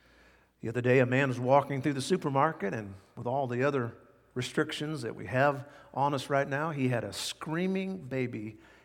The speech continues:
in his shopping cart. A woman noticed, uh, him very calmly repeating, "Keep calm,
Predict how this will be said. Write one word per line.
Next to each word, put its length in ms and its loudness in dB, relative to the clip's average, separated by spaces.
in 180 -10
his 440 -4
shopping 420 -10
cart. 300 -16
A 80 -10
woman 540 0
noticed, 800 0
uh, 280 -12
him 400 -2
very 260 4
calmly 680 -2
repeating, 720 -4
"Keep 580 -6
calm, 560 -8